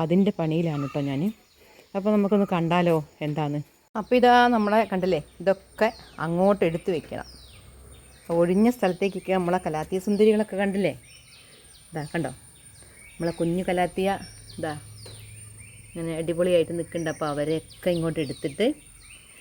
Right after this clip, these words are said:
നമുക്ക് അവിടേക്ക് വെക്കണം. അപ്പോൾ ഇവർക്കൊക്കെ കൊ-, കുറച്ചൊക്കെ വെയിൽ കൊള്ളാം കേട്ടോ, വല്ലാണ്ട്, ഏ, വലിയ വെയിലല്ല,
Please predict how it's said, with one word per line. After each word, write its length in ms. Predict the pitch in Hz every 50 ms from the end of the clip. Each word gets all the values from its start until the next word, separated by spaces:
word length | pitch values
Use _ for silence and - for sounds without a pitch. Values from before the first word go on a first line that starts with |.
| - - - -
നമുക്ക് 240 | 160 165 160 160 160
അവിടേക്ക് 340 | 151 156 160 165 160 - 190 160
വെക്കണം. 340 | 147 139 - - 147 160 196 202 - - - -
അപ്പോൾ 140 | - - 190 190
ഇവർക്കൊക്കെ 360 | 190 190 190 247 233 - 247 220
കൊ-, 120 | - - 151 - - - - - - -
കുറച്ചൊക്കെ 540 | 220 208 208 - - - 285 277 277 269 233 196
വെയിൽ 180 | 180 180 180 185 180
കൊള്ളാം 180 | 170 160 160 151
കേട്ടോ, 100 | - 156 156 160
വല്ലാണ്ട്, 520 | 165 170 175 180 185 190 196 202 196 214 220 220 - - - - - - -
ഏ, 120 | 196 196 190 185
വലിയ 220 | 190 196 220 262 277 247
വെയിലല്ല, 320 | 185 170 170 156 147 143